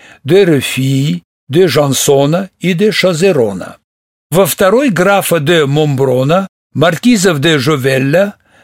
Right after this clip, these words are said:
де Канияка, де Момбуасье, де Поншато и де Риговилля. Следует отметить, что состав рот во время войны увеличивался за счёт вступающих в них добровольцев, которые получали жалования,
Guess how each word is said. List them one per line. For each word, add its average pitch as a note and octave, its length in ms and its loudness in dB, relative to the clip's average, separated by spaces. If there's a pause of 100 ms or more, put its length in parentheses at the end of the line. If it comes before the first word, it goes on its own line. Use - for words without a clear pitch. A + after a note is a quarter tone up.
(120)
де F#3+ 320 2
Канияка, D#3 1080 0 (240)
де F3+ 220 2
Момбуасье, D3+ 1120 0 (340)
де D#3+ 160 0
Поншато F#3 720 0
и G#3 200 -2
де G#3 300 2
Риговилля. C3 800 -2 (800)
Следует C4 520 0
отметить, D#3+ 540 -2
что - 240 -2
состав G3+ 580 0
рот B3 280 0
во D#3 120 2
время F#3 320 0
войны E3+ 340 2
увеличивался F#3+ 1000 -2
за D3+ 160 0
счёт F#3 260 -2
вступающих C#3+ 840 -2
в - 40 -2
них G#3 180 0
добровольцев, G3 720 0 (200)
которые A3+ 380 0
получали E3+ 540 0
жалования, C3+ 640 -2